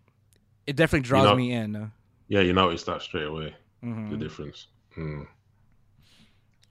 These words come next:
Speaker 1: I don't
Speaker 2: Uh,
Speaker 1: know if you have any kind of,
Speaker 2: since,
Speaker 1: like,
Speaker 2: since we're on
Speaker 1: preference.
Speaker 2: the,
Speaker 1: Yeah, go,
Speaker 2: since
Speaker 1: go.
Speaker 2: we're on the subject though, um, no, it's, it's another controversy which happened, um,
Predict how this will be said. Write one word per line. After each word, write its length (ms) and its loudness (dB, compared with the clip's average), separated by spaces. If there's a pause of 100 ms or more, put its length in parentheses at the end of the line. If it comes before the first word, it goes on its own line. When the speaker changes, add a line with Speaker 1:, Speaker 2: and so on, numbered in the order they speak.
(420)
Speaker 1:
I 60 -4
don't 60 10
Speaker 2:
Uh, 40 8
Speaker 1:
know 60 6
if 40 0
you 60 4
have 80 4
any 80 2
kind 140 -2
of, 60 4
Speaker 2:
since, 140 8
Speaker 1:
like, 120 0
Speaker 2:
since 280 8
we're 100 10
on 120 8
Speaker 1:
preference. 300 6
Speaker 2:
the, 80 -20 (180)
Speaker 1:
Yeah, 140 0
go, 60 -2
Speaker 2:
since 120 -4
Speaker 1:
go. 40 -6
Speaker 2:
we're 40 4
on 60 2
the 80 -2
subject 500 0
though, 300 -4
um, 320 -8 (2250)
no, 240 2
it's, 120 -4
it's 260 -8
another 260 0
controversy 680 -8
which 200 -12
happened, 420 -10
um, 440 -10